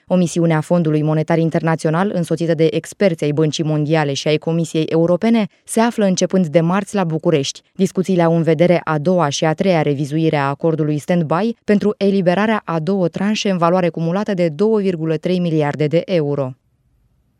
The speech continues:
Cofas a menținut ratingul României la B, ceea ce înseamnă un mediu economic și politic instabil, capabil să afecteze în continuare un istoric al plăților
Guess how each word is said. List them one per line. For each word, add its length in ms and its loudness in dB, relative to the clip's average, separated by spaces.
Cofas 380 2
a 60 0
menținut 520 2
ratingul 540 2
României 580 2
la 140 2
B, 100 -4
ceea 240 0
ce 120 -2
înseamnă 500 0
un 200 0
mediu 320 0
economic 500 0
și 140 -4
politic 460 -2
instabil, 680 -2
capabil 420 -2
să 220 0
afecteze 540 0
în 120 0
continuare 560 0
un 160 0
istoric 420 0
al 140 2
plăților 520 0